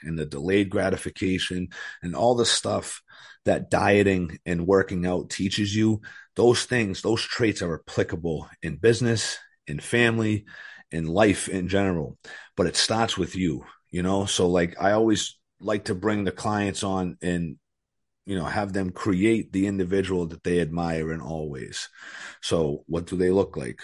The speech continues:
What do they feel like? What kind of energy do they carry and transmit to others? And from there, we just start constructing that individual through, you know, small steps and small choices, even the insignificant ones,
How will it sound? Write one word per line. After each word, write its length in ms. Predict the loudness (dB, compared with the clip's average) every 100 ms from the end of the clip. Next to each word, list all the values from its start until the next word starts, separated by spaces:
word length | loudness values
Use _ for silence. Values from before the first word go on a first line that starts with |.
| -14
What 140 | -14
do 100 | -8
they 100 | -6
feel 340 | -4 0 2 2
like? 300 | 0 -8 -8
What 140 | -8
kind 180 | -2 -2
of 100 | -2 -2
energy 540 | 0 0 0 -2 -4 -10 -16 -16 -18 _
do 100 | 0
they 140 | 0
carry 560 | 0 0 2 2 2 -2
and 140 | -4
transmit 540 | -4 -2 -4 -2 -6 -4
to 140 | -2
others? 460 | 2 2 0 -6 -10 -14 -16 -16 -16 -20 _ _ _ 0
And 400 | 2 2 -2 -10 _ _ _ _ -2
from 280 | 0 2 2
there, 400 | 6 8 6 4
we 220 | 2 2
just 240 | 2 0
start 360 | 0 0 -2 -4
constructing 800 | -6 -4 0 0 0 -2 -2 0
that 200 | 0 0
individual 760 | 0 -2 0 -2 0 0 -2 -4 -20 -18
through, 500 | -6 0 2 0 -8 -20 _ _
you 100 | -6
know, 280 | -4 -4 -8 _ _ _ _ -8
small 380 | -4 0 0
steps 440 | 0 0 -2 -2 -6
and 120 | -6
small 300 | -4 -2 -2
choices, 440 | 0 0 0 -2
even 240 | 0 2 2
the 140 | 2 2
insignificant 680 | 0 0 -2 -2 -4 -6
ones, 320 | -6 -6 -8